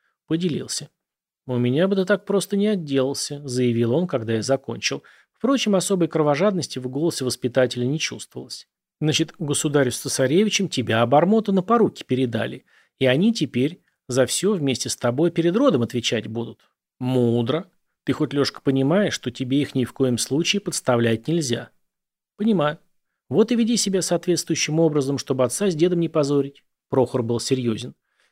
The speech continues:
«Ты хоть им спасибо сказал за то, что так легко отделался? Явно же они постарались».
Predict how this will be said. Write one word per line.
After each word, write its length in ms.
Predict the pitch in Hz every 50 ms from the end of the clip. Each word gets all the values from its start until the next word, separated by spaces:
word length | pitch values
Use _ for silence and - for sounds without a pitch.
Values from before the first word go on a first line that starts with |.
| _
«Ты 100 | - 180
хоть 220 | - - 226 - 208
им 80 | 180
спасибо 440 | - - - 185 175 - - 139 110
сказал 440 | - - - 127 117 113 151 190 208
за 100 | 208 202
то, 120 | - 151
что 140 | 123 - 127
так 180 | 117 - - -
легко 280 | 143 139 - - -
отделался? 640 | 123 131 127 117 117 117 120 123 - - - 143 - _ _
Явно 400 | - 120 147 214 247 240 214 175
же 100 | 135 131
они 160 | 139 135 120
постарались». 640 | - 113 - - - 131 120 113 117 117 - -